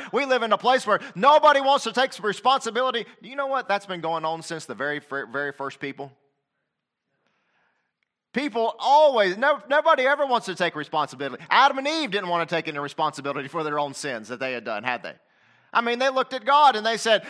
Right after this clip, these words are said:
I mean, Adam said, "It was the woman that you gave me." And Eve said, "It was Satan over, it was the serpent that tempted me to do these things." Let us all be careful to put aside other people and say, "You know what? It's me, it's me, it's me, oh Lord, standing in the need of prayer."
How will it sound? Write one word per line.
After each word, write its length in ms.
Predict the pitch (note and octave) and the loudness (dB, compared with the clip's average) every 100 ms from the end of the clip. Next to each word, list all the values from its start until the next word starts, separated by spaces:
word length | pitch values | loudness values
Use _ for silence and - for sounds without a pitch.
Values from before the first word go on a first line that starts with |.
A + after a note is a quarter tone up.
| - | 0
I 140 | G3 | 2
mean, 140 | G#3 G#3 | 4 6
Adam 280 | A#3 B3+ A3+ | 6 6 2
said, 300 | A3+ G3+ - | 2 0 0
"It 100 | - | -2
was 140 | B3+ A#3 | 0 0
the 100 | C4+ | 2
woman 360 | D4+ D#4+ A#3 | 4 4 4
that 200 | F#3+ F3 | 0 0
you 100 | D#3+ | -4
gave 240 | D3 D#3 B2 | -2 -2 -2
me." 160 | G2+ - - | -8 -14 -2
And 200 | G3+ G#3+ | 0 2
Eve 240 | C#4 B3+ | -2 -2
said, 260 | A#3 A3+ E3+ | 0 0 -2
"It 100 | B3 | -2
was 160 | C#4 C#4 | 0 -2
Satan 460 | - D#4 D#4 A#3+ G#3+ | 2 2 2 0 0
over, 180 | G3+ | 0
it 180 | F#3+ A#3 | 0 -2
was 140 | C4 G#3+ | -2 -2
the 120 | C4+ | -2
serpent 440 | - D#4+ D4+ A3+ | 2 2 2 -2
that 180 | F#3+ F#3 | -2 -2
tempted 380 | G3 F3+ E3 D#3+ | -4 -6 -8 -6
me 140 | E3 | -6
to 80 | D3+ | -6
do 160 | D#3 C#3 | -8 -8
these 280 | C3 B2 | -10 -10
things." 540 | - C#3 - _ - - _ _ _ _ _ _ _ _ _ _ _ | -6 -6 -8 _ -20 -20 _ _ _ _ _ _ _ _ _ _ _
Let 220 | F3 C4 | -6 -2
us 140 | A#3+ - | -2 -2
all 300 | G#3+ B3 A#3 | -2 -2 -2
be 140 | G3 | -6
careful 440 | - A#3 A#3+ F#3+ | -4 -2 -2 -4
to 100 | E3+ | -6
put 320 | E3+ A3+ A#3+ - | -4 -4 -4 -4
aside 560 | A3+ - G#3+ G#3+ G3+ F3 | -6 -4 0 2 2 2
other 360 | G#3 A#3 G#3+ G3 | 2 2 0 -6
people 540 | - A#3 B3 G#3 E3+ | -8 -8 -8 -8 -8
and 100 | E3 | -8
say, 200 | D3+ F3 | -6 -6
"You 140 | D#3+ D#3+ | -4 -6
know 140 | E3 | -4
what? 220 | E3 F#3 | 0 0
It's 300 | - C#3+ - | -2 -8 -10
me, 380 | D3 F3 F3+ C3+ | -10 -6 -6 -6
it's 300 | C3 C#3 - | -8 -10 -14
me, 440 | D3 F3 E3 B2+ B2+ | -10 -8 -6 -6 -10
it's 160 | - | -12
me, 180 | D3+ E3+ | -12 -8
oh 140 | B2+ | -8
Lord, 340 | A2+ G#2+ G#2+ G#2 | -10 -12 -12 -14
standing 400 | - C3+ A#2+ G#2+ | -10 -10 -10 -12
in 100 | G#2 | -14
the 60 | |
need 220 | G2+ G#2 F2+ | -14 -16 -16
of 100 | - | -14
prayer." 300 | F#2 B1+ | -14 -14